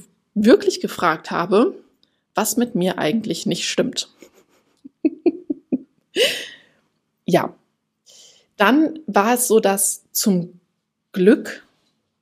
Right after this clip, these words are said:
meine, einer meiner ehemaligen Chefin, also meine Chefs, sie waren zu dritt, die die Praxis geführt haben, auf mich zukam, weil sie aussteigen wollte aus der Praxis und mich gefragt hat, ob ich mir das vorstellen könnte.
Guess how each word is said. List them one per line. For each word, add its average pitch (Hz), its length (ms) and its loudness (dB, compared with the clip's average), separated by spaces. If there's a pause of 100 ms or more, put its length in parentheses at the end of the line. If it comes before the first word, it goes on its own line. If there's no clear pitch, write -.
(640)
meine, 180 680 2
einer 202 260 4
meiner 202 320 2
ehemaligen 185 560 0
Chefin, 233 760 0
also 180 220 -6
meine 170 240 -4
Chefs, - 320 -4
sie 156 120 -8
waren 180 160 -2
zu - 140 -8
dritt, - 400 -4 (260)
die - 80 -8
die 208 100 0
Praxis 208 460 -8
geführt - 440 -6
haben, 180 380 -4 (1400)
auf 196 200 2
mich 190 220 0
zukam, 220 580 0
weil 180 160 0
sie 170 120 -2
aussteigen 196 600 0
wollte 185 240 -2
aus 180 140 -6
der 180 100 -6
Praxis - 340 -10
und 180 80 -8
mich 180 120 -10
gefragt 175 420 -10
hat, 175 180 -10
ob 180 200 -6
ich - 160 -10
mir 175 100 -4
das 165 180 -8
vorstellen 214 500 -2
könnte. 226 420 -2